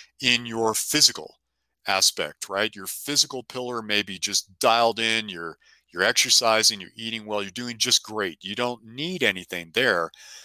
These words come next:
But maybe your spiritual capital is a little off.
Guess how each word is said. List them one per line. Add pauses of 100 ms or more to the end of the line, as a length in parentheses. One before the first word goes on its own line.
(200)
But
maybe
your
spiritual
capital (480)
is
a
little
off.